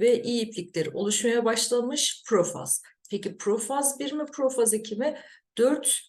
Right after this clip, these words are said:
kromozomla mı başlıyor? Hayır, iki kromozomla başlıyor. Demek ki mayoz biri geçirmiş, mayoz ikinin profaz evresinde.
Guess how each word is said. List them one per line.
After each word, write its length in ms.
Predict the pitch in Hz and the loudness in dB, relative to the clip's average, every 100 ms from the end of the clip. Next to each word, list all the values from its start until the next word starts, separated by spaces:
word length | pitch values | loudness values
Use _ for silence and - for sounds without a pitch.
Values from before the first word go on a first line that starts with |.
| - | -10
kromozomla 680 | - 247 240 233 262 254 226 | 0 2 4 4 4 2 0
mı 140 | 220 | 2
başlıyor? 640 | 214 214 - 220 269 302 - | 0 -2 -4 -2 -2 -4 -6
Hayır, 560 | 190 165 175 262 269 - | -4 -2 -2 -2 -4 -12
iki 260 | 175 - 285 | -12 -8 -8
kromozomla 800 | - 214 190 170 - 160 156 147 | 0 0 0 -2 0 -2 -2 -2
başlıyor. 540 | 151 - - 190 262 277 - _ - | -2 -2 0 2 2 0 -10 _ -2
Demek 340 | 196 196 196 | 0 -2 -4
ki 300 | 185 214 262 | 2 4 6
mayoz 480 | 202 196 175 170 - | 4 4 4 2 2
biri 220 | 143 120 | -4 -2
geçirmiş, 840 | 170 208 - 208 196 214 254 - - - | 0 2 2 2 4 4 4 2 -4 -4
mayoz 380 | 190 208 185 160 | 4 4 4 2
ikinin 680 | 160 - 175 240 269 - - - | -2 -2 2 2 2 -4 -18 -2
profaz 680 | 196 165 - 180 233 - - | 2 2 2 4 4 2 0
evresinde. 840 | 160 123 - - - - 285 285 | -2 0 -2 -2 -2 -4 -4 -4